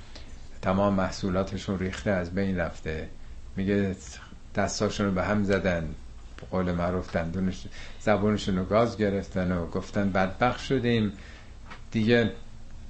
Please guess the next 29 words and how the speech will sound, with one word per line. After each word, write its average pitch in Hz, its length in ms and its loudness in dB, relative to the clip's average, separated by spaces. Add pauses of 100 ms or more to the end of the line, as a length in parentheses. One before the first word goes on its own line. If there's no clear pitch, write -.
(260)
حالا 120 160 6
زندگی 110 420 6
اون 107 260 6
روزم 113 320 4
که 113 140 2
به 104 120 4
حقوق 104 480 4
وابسته 101 500 6
نبود، 92 400 4
به 92 120 4
همین 107 280 2
کاری 104 320 4
که 107 140 0
کردن 98 400 2
سالی 101 340 4
یه 113 120 6
بار 92 200 2
محصول 82 460 -2
به 82 100 -4
دست 82 300 -2
میاد، 78 300 -4
یه 107 240 6
روز 123 380 6
درآمد 98 540 4
سال 101 420 2
رو 104 140 0
تامین 98 420 0
باید - 160 -2
می‌کرده. 85 500 -6